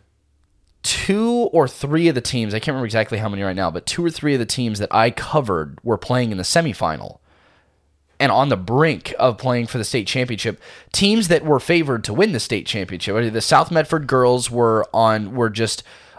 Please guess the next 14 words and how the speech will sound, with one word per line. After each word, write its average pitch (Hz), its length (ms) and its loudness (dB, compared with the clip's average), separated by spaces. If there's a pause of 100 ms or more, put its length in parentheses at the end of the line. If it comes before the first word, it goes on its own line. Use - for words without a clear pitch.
unstoppable. 104 840 2
Six - 520 0
players, 101 720 -2 (320)
their 127 240 4
first - 540 0
six - 520 -2
in 127 180 -4
their 113 120 0
rotation 110 760 -4
got 101 240 2
college 98 320 0
scholarships - 640 -2
that - 180 -8
year. - 260 -12